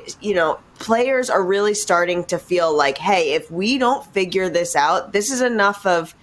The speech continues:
it's sort of like when you're procrastinating for a test. You're like, "Oh, it's two weeks. I don't really have to study. I don't really have to study." Until it's the night before and you're like, "Yeah, I need to sit down and I need to do everything I can to make sure that I pass this test tomorrow." And,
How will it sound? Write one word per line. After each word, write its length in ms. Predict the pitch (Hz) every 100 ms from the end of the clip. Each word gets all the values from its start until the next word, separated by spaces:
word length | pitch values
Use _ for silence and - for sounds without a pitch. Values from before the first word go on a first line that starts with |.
| - _ -
it's 140 | 262
sort 200 | 320 381
of 100 | 370 294
like 180 | 262
when 200 | 240 233
you're 320 | 220 196 185 170
procrastinating 840 | - 208 190 180 175 - 170 160 151
for 160 | 151
a 80 | 143
test. 400 | 143 139 - -
You're 100 | 160
like, 120 | 156 156
"Oh, 140 | 226
it's 140 | 208
two 180 | - 277
weeks. 320 | 247 220 220
I 60 | 202
don't 160 | 196 185
really 180 | 190
have 160 | 180 170
to 80 | 151
study. 400 | - 170 160 156
I 60 |
don't 120 | 156 156
really 200 | 151 156
have 120 | 156
to 60 |
study." 400 | 139 - 156 147 143 _ -
Until 260 | 208 214 247
it's 140 | 240
the 100 | 226
night 260 | 208 208 -
before 580 | 180 - 202 175 151 -
and 200 | 180 175
you're 180 | 170 165
like, 320 | 160 156 151 _
"Yeah, 320 | 175 196 226 190
I 140 | - 190
need 240 | 196 202
to 80 | 202
sit 280 | 180 - 226
down 340 | 226 196 190
and 160 | 190 175
I 100 | 175
need 200 | 175 175
to 80 | -
do 180 | 170 180 -
everything 440 | 190 220 226 214
I 80 | 190
can 400 | 185 185 170 165 _ _ -
to 100 | 202
make 240 | 180 170
sure 180 | - 175
that 120 | 160 147
I 60 |
pass 320 | 147 156 143
this 160 | - 147
test 260 | - 151 -
tomorrow." 280 | 165 143
And, 100 | 147